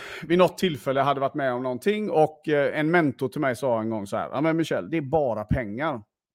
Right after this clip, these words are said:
Och jag tänkte så här: "Men vad snackar du om? Det, det, det är ju, det är ju blodspengar, det är ju ont." Och jag blev ju liksom jätteirriterad och tyckte att, "Vad fasen, har du inget hjärta eller?" Men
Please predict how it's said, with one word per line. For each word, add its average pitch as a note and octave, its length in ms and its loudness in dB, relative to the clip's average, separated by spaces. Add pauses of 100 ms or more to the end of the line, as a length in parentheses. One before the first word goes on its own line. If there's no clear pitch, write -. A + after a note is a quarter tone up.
(800)
Och C#3 80 0
jag A#2 140 -2
tänkte C3 220 -6
så A2+ 80 -6
här: D2+ 100 -8
"Men F2 120 -10
vad C3 140 -8
snackar - 540 -12
du F#2 80 -8
om? C#3+ 340 -2
Det, C#3 480 -4
det, F2+ 240 -16
det D#3+ 60 -6
är E3 100 -6
ju, D3 180 -6 (540)
det C#3 60 0
är D#3+ 40 2
ju C3+ 60 -4
blodspengar, A2 1040 4
det D#3+ 80 0
är - 20 2
ju E3+ 160 4
ont." E3+ 600 0 (400)
Och C#3+ 60 0
jag D3 140 2
blev C3 220 -2
ju A#2+ 60 -6
liksom A#2 260 -6
jätteirriterad A2+ 1040 -2
och D3 80 -4
tyckte D3+ 300 -2
att, G#2 100 -6
"Vad A2+ 120 -4
fasen, A2+ 400 -2
har B2 120 0
du C#3 100 -2
inget B2 180 -2
hjärta E3 440 2
eller?" F2+ 140 -4 (920)
Men F3+ 380 4